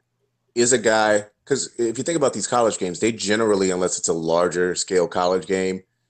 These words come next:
don't even follow guys on the sideline. But is the guy interacting with younger players? Is the guy off to the side? How does he respond to any sort of change? Or, uh, if there's a, a quick play, if it's a defensive guy and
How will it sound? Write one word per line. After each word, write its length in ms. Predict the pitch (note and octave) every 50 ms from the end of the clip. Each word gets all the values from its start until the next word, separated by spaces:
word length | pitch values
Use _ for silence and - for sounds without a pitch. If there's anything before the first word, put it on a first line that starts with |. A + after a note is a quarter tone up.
| _ _
don't 200 | - B2 A#2+ A#2+
even 340 | A#2+ G#2+ G#2 G2 F#2 F#2 G2+ _ _ _ _ _ _ _
follow 420 | _ - - - G#2 G#2 G2+ G2 G2
guys 300 | F2+ F#2+ F2+ F2 E2+ F2
on 80 | E2+
the 60 | E2
sideline. 500 | E2 - F2+ E2+ E2+ D#2+ D#2+ D#2+ D#2 D2+
But 260 | - - - - - _ _ _ _ _ _ _ _ _ _ _ _ _ _ _ _ _ _ -
is 140 | A#2+ A2+ -
the 60 | A2+
guy 360 | G2 G2+ G2+ G2 G2 G2 - -
interacting 540 | A2+ G#2 G2+ G2 F#2+ F#2 F2+ - - G2
with 160 | F#2+ F2+ F2+ F#2
younger 320 | F#2+ F#2+ G2 F2+ F2+ F2+
players? 520 | - - G2+ F#2+ F2+ E2 D#2 D#2 - - -
Is 160 | - G2 F2+
the 60 | E2+ G2
guy 480 | E2 F#2+ F2+ F2 F2 E2+ E2+ E2+ E2 - _ _ _ _ _ _ _ _ _
off 180 | - F2 F2 -
to 80 | -
the 60 | F2+ E2+
side? 420 | - - F#2 F2 E2 D2+ D2+ - - _ _ _ _ _ _ _ _ _ _ _ _ _ _ _ _ _
How 260 | - - A#2 A2+ G#2+
does 280 | F#2+ - G#2+ A2+ A2
he 60 | G#2+ G2
respond 520 | F2+ F2+ - - - F#2+ F2 F2 F2 E2
to 140 | - - F#2+
any 200 | F#2 F#2+ F#2+ F#2
sort 200 | F#2 - G2 F2
of 100 | E2+ D#2+
change? 540 | - - G#2 F#2 F2+ F2 F2 F2+ F2 D#2+ D#2
Or, 400 | E2+ E2+ E2 D#2+ D#2 D#2 D2 - _ _ - - - - _ -
uh, 280 | D#2 D#2 D#2 D2+ C#2+ - - _
if 140 | F#2+ F2+ -
there's 240 | - F2+ E2+ D#2 D#2+
a, 80 | E2 -
a 380 | - - D2 - A#1+ D2+ E2+
quick 280 | - - - A#2+ - -
play, 140 | - A2 G2
if 100 | F2+ -
it's 100 | - -
a 60 | F2+
defensive 380 | D#2+ G#2+ G#2+ G#2 F#2 - -
guy 300 | - F#2 F#2 F2+ F2+ F2 F2 F2
and 260 | E2+ E2 E2 D2+